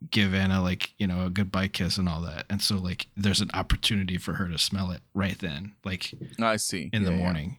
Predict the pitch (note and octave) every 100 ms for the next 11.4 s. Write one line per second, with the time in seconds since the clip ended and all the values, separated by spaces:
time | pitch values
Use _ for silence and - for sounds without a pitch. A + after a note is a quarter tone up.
0 | - G#2 G#2+ G2+ F#2 D3+ C#3+ - - F2+
1 | - _ - A2+ D2 A1 - - _ _
2 | _ _ - B2 C3 A#2 C3 C#3 A2+ A2+
3 | G#2+ G2+ - G#2+ G2+ - - G2 F#2+ F2
4 | F2 F2 D#2+ E2 - - - - - A2+
5 | G2+ D2 - C3 B2 G#2+ A#2 B2 - A#2+
6 | G#2+ G#2+ G#2+ - A2 G#2+ B2 G#2+ G#2+ G2
7 | A#2+ G#2+ G#2+ G#2+ G#2+ - A2+ A2+ - G#2
8 | E2 F#2+ F2+ - D#2 E2+ - _ - -
9 | - - F#2+ F2+ - _ _ _ - -
10 | - - - - - _ - - _ _
11 | E3+ F3 C#3+